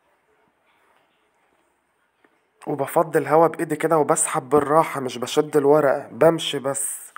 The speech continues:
عشان ال-، الو-، الجلاش هتبقى مسطرة معايا. شايفين لفة وبشد ال-، ال-، الو-، اللي الجنبين كده عشان أفضي أي هوا، وتبقى طالعة رول مظبوط معايا. وأي كنافة بتنزل من الأجناب باخدها استفاد بيها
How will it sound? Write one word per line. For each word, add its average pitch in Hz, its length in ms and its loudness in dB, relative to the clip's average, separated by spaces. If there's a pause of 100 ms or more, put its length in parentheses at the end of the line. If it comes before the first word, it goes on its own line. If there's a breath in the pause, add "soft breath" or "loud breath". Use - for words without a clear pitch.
(120)
عشان 151 280 -2
ال-، - 260 -4
الو-، 120 480 0
الجلاش 127 800 -2
هتبقى 160 280 -4
مسطرة 165 440 0
معايا. 123 460 -6
شايفين 185 600 -4 (340 loud breath)
لفة 170 400 2
وبشد 147 560 -2
ال-، 127 200 -2 (180)
ال-، 120 180 -8 (260 loud breath)
الو-، 127 320 4
اللي 123 180 -8
الجنبين 127 600 -4
كده 123 320 -8 (340 loud breath)
عشان 131 240 -6
أفضي 131 400 -4
أي 135 140 -4
هوا، 139 140 2
وتبقى - 300 -4
طالعة 131 300 -2
رول 131 260 -8
مظبوط 120 500 -10
معايا. 113 340 -8 (400 loud breath)
وأي 143 220 4
كنافة 147 300 -8
بتنزل 143 380 -4
من 135 80 -2
الأجناب 151 560 2 (320 loud breath)
باخدها 165 380 0
استفاد 131 540 -4
بيها 120 280 -6